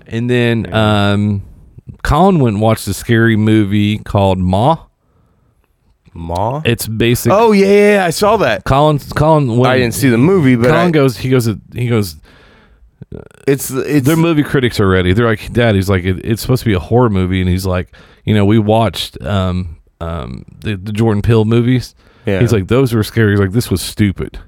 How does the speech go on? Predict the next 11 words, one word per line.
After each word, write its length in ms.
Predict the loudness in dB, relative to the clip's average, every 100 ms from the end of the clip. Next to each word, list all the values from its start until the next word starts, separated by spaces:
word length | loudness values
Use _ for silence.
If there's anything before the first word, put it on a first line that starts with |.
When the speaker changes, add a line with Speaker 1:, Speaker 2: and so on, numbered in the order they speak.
| -6
Speaker 2:
Okay. 380 | -6 -6 -8 -12 -14 _ _ _ _ _
Speaker 1:
So 420 | -6 -2 0 0 -2
Speaker 2:
Okay. 200 | -4 -8 -10 _ -6
All 60 | -2
right. 180 | -2 -2
That 100 | -2
makes 200 | 0 -2
sense 200 | -6 -10
then. 160 | -12 -14 -18 -6
It, 200 | -4 -4 _ -20 -20 _ -18 -4
like, 260 | -2 -2